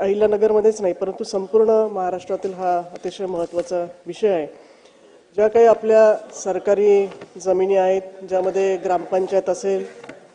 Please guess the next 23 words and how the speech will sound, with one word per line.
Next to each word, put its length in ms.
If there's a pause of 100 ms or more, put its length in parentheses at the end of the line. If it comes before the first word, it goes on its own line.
(160)
नगरपालिकेच्या 760
असेल, 260
महानगरपालिकेच्या 1000
असेल 320 (580)
आणि 140
देवस्थानच्या 680
इनामी 360
जमीन 360
आहे. 360 (380)
आज 220
आपण 260
बघितलं 380
तर 100
गावोगावी 680
ज्या 200
ज्या 120
ठिकाणी 380
देवस्थानच्या 640
इनामी 400
जमिनी 360
आहेत, 200 (520)
त्याच्यावर 420
अतिक्रमण 760